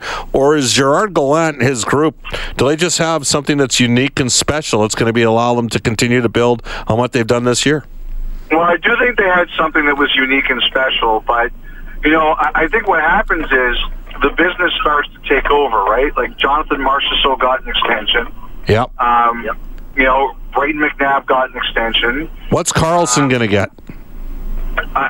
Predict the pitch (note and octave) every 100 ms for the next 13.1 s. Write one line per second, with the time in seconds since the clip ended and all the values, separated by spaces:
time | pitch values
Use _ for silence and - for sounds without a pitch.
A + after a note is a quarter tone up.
0 | - D#3+ D#3+ - G#3 A3+ D#3+ C#3 B2 A#2+
1 | G2+ F#2 - - - A3 - D#3 F3 F#3
2 | F#3+ F#3+ F3+ - F#3 F#3+ F#3 G3+ A#3+ G#3+
3 | D#3 C#3+ C3 A#2+ A2 A2 A2+ G#2+ G#2 F#2+
4 | E2+ - - - - - - - C#3+ C#3+
5 | C#3+ D#3+ - E3 E3 D#3 D3+ D3+ E3 E3
6 | E3 E3 D#3+ D#3 - E3+ F#3+ - - -
7 | - - - - - - C#3+ C#3+ C#3+ C#3+
8 | - - D3 F#3+ G#3+ F#3+ F#3+ F#3+ - E3
9 | E3 E3 D#3+ D3 B2 B2+ A#2+ A2+ G2+ F2
10 | - - - - - - - - - -
11 | - - - E4 E4 - G3 F#3+ F#3+ F#3+
12 | G3 F#3+ D#3+ D#3+ F3 E3+ E3 F3 D#3+ D#3